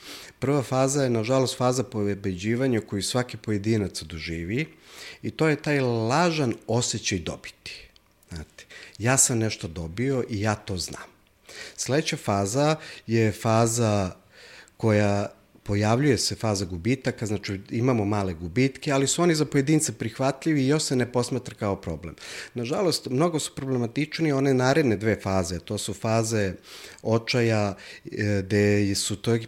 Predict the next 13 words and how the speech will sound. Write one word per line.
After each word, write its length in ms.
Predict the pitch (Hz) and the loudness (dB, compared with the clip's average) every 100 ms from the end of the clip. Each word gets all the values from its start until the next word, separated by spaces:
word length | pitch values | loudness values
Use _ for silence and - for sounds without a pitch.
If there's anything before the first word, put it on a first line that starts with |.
| - | -6
problemi 400 | 107 113 117 110 | 0 4 4 4
toliko 340 | 123 113 120 | 0 -2 0
narasli 520 | 107 107 117 113 - | 0 2 2 0 -2
da 100 | 98 | -4
pojedinac 560 | 95 104 95 117 113 - | -4 -2 0 2 0 0
više 260 | 117 - | 0 0
i 40 | 107 | 0
sam 400 | - 135 131 107 | 2 4 4 4
ne 160 | 113 | 4
veruje 240 | 113 120 104 | 4 2 2
u 40 | |
mogućnost 640 | 98 92 113 113 95 85 | 0 0 0 0 -4 -6
izlaza 520 | 104 107 123 117 113 | -6 -2 -2 0 -2